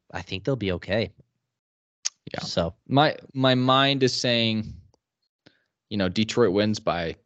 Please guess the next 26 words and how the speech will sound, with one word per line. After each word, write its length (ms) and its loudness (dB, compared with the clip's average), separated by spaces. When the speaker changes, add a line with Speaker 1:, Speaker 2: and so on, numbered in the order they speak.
Speaker 2:
ten 220 -4
points 340 -8
probably 480 -2
or 100 -4
more. 340 -2
But 240 -2
the 100 2
loins, 760 -2
the 80 -2
gut. 540 -2
Speaker 1:
<laughs> 20 -14
The 80 -8
feeling, 500 -2
the 60 -8
Speaker 2:
Goes 80 -2
Speaker 1:
sensation 600 0
Speaker 2:
Tampa 300 0
Bay 300 4
Speaker 1:
of 60 4
Speaker 2:
on 100 -2
a 40 -4
Speaker 1:
Tampa. 120 -4
Speaker 2:
game-winning 480 -2
field 320 0
goal, 240 -6
bro. 240 -6